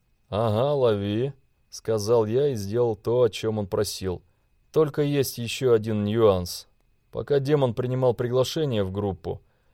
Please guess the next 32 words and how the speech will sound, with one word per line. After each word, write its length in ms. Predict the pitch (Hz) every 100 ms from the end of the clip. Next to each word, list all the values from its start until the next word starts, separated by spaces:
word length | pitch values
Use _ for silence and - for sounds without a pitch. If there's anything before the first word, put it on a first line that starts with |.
| _
я 120 | - 127
шагнул 400 | 143 135 170 156
к 80 |
нему 360 | 139 131 127 113 _ _ -
и 60 |
быстро 360 | 104 160 156 143
воткнул 420 | 127 117 131 127
отравленные 600 | 110 107 120 110 107 101
когти 360 | 95 120 104 104
в 80 | -
поясницу. 800 | 110 104 - 104 92 - 87 - _ _ _ _
Получился 540 | 110 131 127 165 151 117
критический 880 | 131 117 - 131 120 - 117 110 - -
урон. 520 | 110 107 101 95 90 - _ _ _ _
Такого 400 | 120 110 151 156
я 140 | 156 151
не 140 | 156
ожидал, 680 | 151 147 135 113 110 110 - _ _ -
ведь 260 | 98 92
яд 220 | 117 131
был 160 | 117 107
не 120 | 104
простой, 600 | 92 101 - - 123 123 -
а 100 | -
заражающий. 920 | 92 95 92 92 107 120 110 - 90 - _ _ _
«Ты 120 | 131
что, 380 | 123 - 160 131
сука?» 600 | - - 170 151 117 90 - _ _ _ _
прохрипел 520 | 107 98 107 98 107
тот, 240 | 92 113
не 100 | 110
шевелясь. 580 | 101 107 107 104 92 -